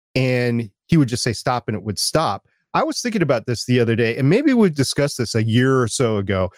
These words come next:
but it would be really nice to have that Star Trek The Next Generation style computer that would just activate when you'd want it to activate and not activate when you didn't want it to activate. And I don't know how it would differentiate. It's like the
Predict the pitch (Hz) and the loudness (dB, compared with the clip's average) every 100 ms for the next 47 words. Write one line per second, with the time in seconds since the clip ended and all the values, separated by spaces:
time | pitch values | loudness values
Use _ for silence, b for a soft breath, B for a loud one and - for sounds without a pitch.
0 | b - 180 202 180 175 151 233 311 220 | b 4 4 4 2 2 4 4 6 6
1 | 143 131 101 101 - 131 147 139 143 127 | 6 4 0 -2 -2 0 2 2 0 0
2 | 123 113 104 - 135 151 - 165 - 131 | 0 0 -2 -2 0 0 0 0 2 0
3 | 127 - 131 123 117 120 120 117 104 - | 0 -2 0 2 2 2 0 0 0 0
4 | 120 117 107 107 - 160 123 104 b b | 0 0 -2 -6 0 0 2 -2 b b
5 | - 113 139 135 156 139 - 143 - 185 | -2 0 0 -2 -2 -2 -4 -4 -2 0
6 | 185 185 143 143 135 98 87 95 113 175 | 2 2 2 2 2 -2 -2 0 2 0
7 | - 175 175 180 202 190 196 190 135 101 | -2 -4 -2 -2 0 2 4 2 0 0
8 | 110 113 143 160 160 151 151 147 127 117 | 0 0 0 0 0 -2 0 0 2 0
9 | 98 90 120 143 143 151 139 156 151 151 | 0 0 0 2 0 0 0 -2 -2 -4
10 | 147 143 156 160 135 117 123 131 147 143 | -2 0 2 2 0 0 2 0 0 0
11 | 135 143 127 120 123 107 131 135 127 135 | 0 -2 -4 -4 -4 -2 -2 0 0 -2
12 | 110 101 101 160 160 147 104 | -2 0 0 0 0 -2 -6